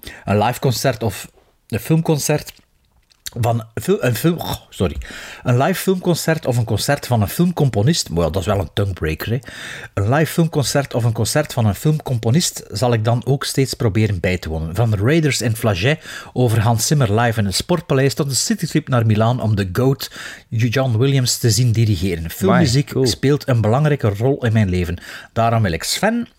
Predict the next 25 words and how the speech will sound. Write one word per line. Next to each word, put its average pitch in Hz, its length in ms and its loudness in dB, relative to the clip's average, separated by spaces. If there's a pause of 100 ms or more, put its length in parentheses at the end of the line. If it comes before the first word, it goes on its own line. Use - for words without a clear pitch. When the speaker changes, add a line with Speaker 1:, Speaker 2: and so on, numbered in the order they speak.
Speaker 1:
extra 156 340 -2
bedanken. 117 520 0
Mijn 95 180 0
liefde 131 340 2
voor 101 160 0
filmmuziek 139 560 0 (260)
werd 113 180 -2
door 95 100 -2
hem 107 200 2
steeds 113 380 0
weer 101 300 0
extra - 380 -2
aangewakkerd 98 640 -2
door 104 220 0
de 98 80 0
soundtracks 110 560 -2
die 117 120 4
ik 113 100 0
via 123 380 2
hem 117 180 0 (340)
leerde 104 280 2
kennen 87 320 -2
in 101 120 0
de 95 100 0
podcast. - 720 -6